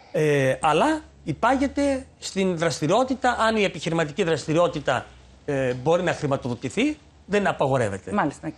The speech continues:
Speaker 2: Και, ε, όταν λέτε ευάλωτες, ε, ομάδες, ποιους εννοείτε;
Speaker 1: Κοιτάξτε, προβλέπει το σχέδιο νόμου να μπορεί κάποιος να πάρει ένα δάνειο για να εκπαιδευτεί,
Speaker 2: Ναι.
Speaker 1: για να κάνει μεταπτυχιακές σπουδές στο εξωτερικό.
Speaker 2: Μμμ.
Speaker 1: Ε, θα μπορεί να προσφύγει και να πάρει ένα τέτοιο δάνειο, ε,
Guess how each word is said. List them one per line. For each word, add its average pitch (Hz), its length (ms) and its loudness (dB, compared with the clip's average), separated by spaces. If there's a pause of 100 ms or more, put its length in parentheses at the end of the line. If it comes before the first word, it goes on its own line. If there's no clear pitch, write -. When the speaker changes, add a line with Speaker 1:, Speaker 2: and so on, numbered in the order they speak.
Speaker 2:
Και, 202 80 -2 (200)
ε, 202 60 -2
όταν 233 240 2
λέτε 302 180 2
ευάλωτες, 262 600 0
ε, 233 60 -2 (300)
ομάδες, 269 440 0
ποιους 285 200 -2
εννοείτε; 165 460 -2 (260)
Speaker 1:
Κοιτάξτε, - 440 -4 (340)
προβλέπει 151 420 0
το 170 80 -8
σχέδιο 151 280 -2
νόμου 185 200 0
να 190 80 2
μπορεί 160 180 0
κάποιος 175 320 -2
να 143 100 -2
πάρει 160 280 2
ένα 139 160 2
δάνειο 170 300 2
για 190 140 0
να 180 200 2
εκπαιδευτεί, 170 760 0
Speaker 2:
Ναι. 190 180 -4
Speaker 1:
για 143 120 2
να 131 160 2
κάνει 160 200 0
μεταπτυχιακές 175 580 -2
σπουδές 170 300 0
στο - 80 -8
εξωτερικό. 165 500 -2
Speaker 2:
Μμμ. 208 100 -2 (400)
Speaker 1:
Ε, 135 260 0
θα 147 140 -2
μπορεί 143 220 2
να 208 100 0
προσφύγει 180 480 0
και 139 140 -2
να 139 80 0
πάρει 156 200 2
ένα 139 140 0
τέτοιο 131 240 -2
δάνειο, 196 420 2 (480)
ε, 131 400 0